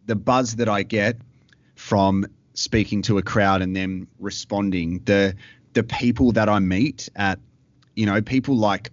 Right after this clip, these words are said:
Max Events and, and T E G, like,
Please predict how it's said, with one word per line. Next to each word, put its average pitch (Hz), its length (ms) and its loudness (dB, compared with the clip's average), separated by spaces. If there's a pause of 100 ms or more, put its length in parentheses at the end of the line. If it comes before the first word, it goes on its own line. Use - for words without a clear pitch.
(120)
Max 107 460 -6
Events 101 580 -2
and, 90 420 0
and 90 200 -2
T 104 380 4
E - 40 6
G, 95 280 4
like, 90 320 2